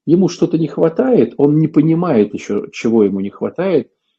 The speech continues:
он не понимает, что есть какая-то природа ещё внешняя, что там может быть классно ходить гулять. И мы, как некие башки для кота,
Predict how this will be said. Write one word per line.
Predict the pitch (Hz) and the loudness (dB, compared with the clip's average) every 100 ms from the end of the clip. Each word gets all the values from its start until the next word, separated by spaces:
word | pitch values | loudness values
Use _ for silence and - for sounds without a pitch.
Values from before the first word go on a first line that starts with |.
| _ - | _ -2
он | 107 | 2
не | 107 | 2
понимает, | - 123 135 - | 0 0 2 0
что | - 110 | 0 -2
есть | 104 - _ | -2 -4 _
какая-то | 104 110 98 - | -6 -4 -4 -4
природа | 107 107 117 165 208 151 | -2 0 2 2 2 0
ещё | 123 117 - 117 | 0 -2 -4 -2
внешняя, | 120 117 107 - 110 101 - _ _ - | 2 2 2 -4 -8 -8 -10 _ _ -20
что | - - | -18 -12
там | - 104 | -4 -2
может | 107 98 113 | 0 -2 -6
быть | - | -8
классно | - 113 - - | -2 -2 -2 -10
ходить | - 101 104 110 | -4 -2 -2 -2
гулять. | 117 120 175 202 - _ _ - | 0 2 2 0 -4 _ _ 0
И | 143 | 2
мы, | 165 269 277 269 - _ | 6 6 4 0 -16 _
как | - - | -10 -2
некие | 170 165 - 139 127 - _ _ | 0 0 2 4 4 0 _ _
башки | - 104 147 - - 175 127 85 _ _ _ _ _ _ - | -4 0 0 -2 -4 0 2 0 _ _ _ _ _ _ -12
для | 107 104 113 107 98 | -10 0 2 2 0
кота, | - 120 - 254 285 | -2 -6 0 0 0